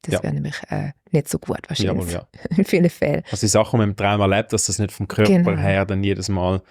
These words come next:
Speaker 2: sonst zappelt man die ganze Nacht im Bett umeinander.
Speaker 1: Ja, genau.
Speaker 2: Mhm.
Speaker 1: Oder
Speaker 2: Mhm.
Speaker 1: spätestens für die BettpartnerInnen
Speaker 2: Mhm.
Speaker 1: wäre es wahrscheinlich recht unangenehm.
Speaker 2: Mhm.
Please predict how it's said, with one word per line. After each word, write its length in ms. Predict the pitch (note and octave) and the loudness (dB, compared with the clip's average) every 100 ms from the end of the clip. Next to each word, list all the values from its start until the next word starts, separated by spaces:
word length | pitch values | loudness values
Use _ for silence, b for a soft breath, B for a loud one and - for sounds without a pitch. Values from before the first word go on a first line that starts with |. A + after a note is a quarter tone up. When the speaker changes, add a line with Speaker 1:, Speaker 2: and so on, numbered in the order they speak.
| b b | b b
Speaker 2:
sonst 240 | - - | -10 -2
zappelt 240 | A#2+ G#2 | 0 0
man 120 | G#2 G2 | 0 0
die 60 | |
ganze 300 | G2 F#2 - | 2 0 0
Nacht 220 | G2 - | -2 -2
im 80 | F#2 | -2
Bett 200 | G#2 F#2+ | 0 -2
umeinander. 460 | D#2 D2 - - - G#3 | -4 -8 -10 -14 -4 2
Speaker 1:
Ja, 240 | F#3 F3 D#3+ | 4 4 0
genau. 220 | D#3 D3+ D3+ | 0 0 -2
Speaker 2:
Mhm. 40 | |
Speaker 1:
Oder 160 | D#3+ D#3 | -6 -8
Speaker 2:
Mhm. 120 | F#2 - | -10 -10
Speaker 1:
spätestens 460 | - E3 - D#3 | -4 -2 -2 -8
für 100 | - | -6
die 60 | D3 | -4
BettpartnerInnen 840 | D3+ - - D#3 - D3 - D#3 - | -4 -4 -6 -6 -4 -4 0 2 2
Speaker 2:
Mhm. 60 | |
Speaker 1:
wäre 120 | F3+ E3+ | 2 0
es 120 | - | 0
wahrscheinlich 360 | F3+ F#3+ F#3 | 4 4 4
recht 240 | E3+ E3 - | 2 0 4
unangenehm. 600 | F#3 F3+ E3+ D3 C#3+ C#3+ | 4 4 4 2 2 2
Speaker 2:
Mhm. 180 | G#2 G2+ | 2 -2